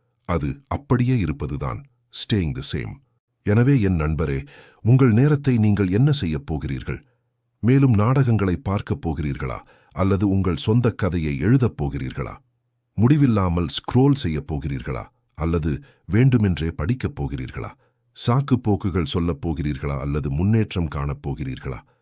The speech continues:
நீங்கள் சராசரியாக இருக்க பிறக்கவில்லை. பில்களை கட்டிவிட்டு இறந்து போக நீங்கள் பிறக்கவில்லை. நீங்கள் உருவாக்க, கட்டி எழுப்ப, வளர,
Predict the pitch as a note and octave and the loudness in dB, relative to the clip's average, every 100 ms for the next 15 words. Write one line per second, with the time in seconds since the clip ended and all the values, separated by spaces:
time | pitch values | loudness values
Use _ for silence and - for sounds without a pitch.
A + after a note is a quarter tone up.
0 | _ _ F#2+ G2+ E2 D2+ F#2 F2 A2+ A2 | _ _ 0 0 0 -2 -2 0 0 0
1 | F#2 D#2+ D2+ D#2+ C#2 C#2 D#2+ C#2+ C#2+ C#2+ | -2 -4 -4 -4 -6 -6 -6 -6 -6 -6
2 | B1+ A#1+ A1 G#1+ _ _ _ _ _ _ | -8 -8 -10 -12 _ _ _ _ _ _
3 | A#2 C3 B2 G#2+ F#2+ F#2 E2 A2+ F#2+ C#2+ | 4 4 4 2 0 -4 0 0 0 -2
4 | F#2+ D2 G2 G#2+ F2+ D2 C#2+ C#2+ C2+ B1 | -4 -2 0 0 0 -2 -2 -2 -2 -6
5 | - C2 C2+ B1 A#1+ A#1 A1+ _ _ _ | -6 -8 -6 -8 -8 -12 -14 _ _ _
6 | _ _ E2+ D#2+ C2+ B1+ E2 A2 F#2+ E2 | _ _ -2 -2 -2 -2 0 0 0 -2
7 | - D#2+ E2 - D#2+ - F2 C2+ C2+ - | -2 -2 -4 -6 -6 -4 -2 -2 -4 -4
8 | C#2+ C2+ A#1+ D2+ D#2+ C#2 C2+ | -6 -4 -4 -4 -2 -2 -6